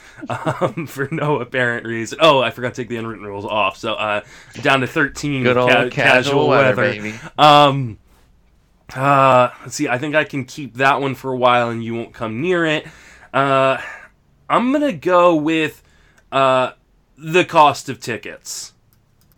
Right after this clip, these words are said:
Speaker 2: Okay.
Speaker 1: Uh, the cost of tickets and cost of, uh, games in general is, is just ridiculous. Uh, outside of that two dollar game that I got to go to, uh,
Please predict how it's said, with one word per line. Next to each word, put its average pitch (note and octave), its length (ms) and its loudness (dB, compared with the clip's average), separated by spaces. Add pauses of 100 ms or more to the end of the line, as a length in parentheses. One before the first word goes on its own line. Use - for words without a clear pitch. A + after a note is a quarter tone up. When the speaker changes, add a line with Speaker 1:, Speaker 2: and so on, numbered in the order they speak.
(220)
Speaker 2:
Okay. G#2 220 -6 (180)
Speaker 1:
Uh, C#3 420 0 (360)
the E3+ 80 -2
cost B3+ 320 0
of F#3+ 80 -10
tickets F#3+ 320 -4
and D3+ 140 -6
cost D3+ 420 2
of, C3 400 -2 (500)
uh, A#2+ 440 0 (180)
games D3 480 -4
in D3 300 -4
general A2+ 720 -4 (100)
is, C3 320 -4 (260)
is D#3 180 -4
just C#3 340 -4
ridiculous. G#2 720 -12 (400)
Uh, A#2+ 360 -2
outside C#3 480 2
of A#2 60 -6
that B2 180 -2
two C#3+ 180 -6
dollar A2+ 300 2
game A2+ 320 -4
that G#2+ 100 -6
I G#2+ 60 -4
got A2 180 -4
to A2 80 -12
go G#2+ 180 -6
to, G2+ 460 -8
uh, G2 380 -4